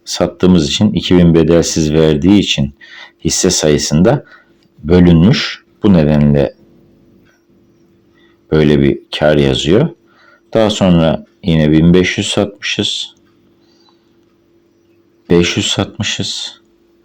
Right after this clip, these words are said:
Dokuzuncu ayda beş yüz almışız.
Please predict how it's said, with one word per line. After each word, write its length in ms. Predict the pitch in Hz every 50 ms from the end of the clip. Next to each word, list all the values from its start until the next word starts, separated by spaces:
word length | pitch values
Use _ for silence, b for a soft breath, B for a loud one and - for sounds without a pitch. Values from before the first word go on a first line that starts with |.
| b b b b b b b b _ _ _ _ _ _ _ _ _ _ _ _ _ _ _ _
Dokuzuncu 540 | - 95 87 90 87 78 90 87 85 76 87
ayda 480 | 85 82 80 - 85 80 73 73 - _ _ _ _
beş 320 | - - 76 71 - - -
yüz 120 | 82 78
almışız. 840 | 82 80 78 78 78 76 73 - - 117 - - - - - -